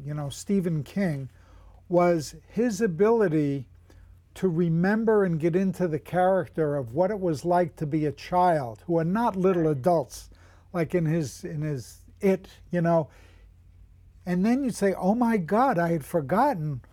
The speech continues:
when I was a kid, that's how it was."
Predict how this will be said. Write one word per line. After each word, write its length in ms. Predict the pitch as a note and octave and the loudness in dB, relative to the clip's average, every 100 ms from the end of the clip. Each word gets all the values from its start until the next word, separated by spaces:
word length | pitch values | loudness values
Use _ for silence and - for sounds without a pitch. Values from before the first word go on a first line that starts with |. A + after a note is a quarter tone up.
| - - - | -20 -20 -8
when 140 | D3+ | -2
I 140 | F#3 C4 | 2 2
was 200 | A#3 G3+ | 2 0
a 80 | |
kid, 480 | F3+ - C4 C4+ C#3+ | -2 -2 0 0 0
that's 320 | E3 G#3 - | -4 -4 -6
how 360 | - F#3+ G#3 F3+ | -8 -4 -2 -2
it 280 | E3+ E3 C#3 | -2 -4 -4
was." 800 | B2 B2 D3 E3+ C#3 G#2 - | -8 -2 2 2 0 -6 -16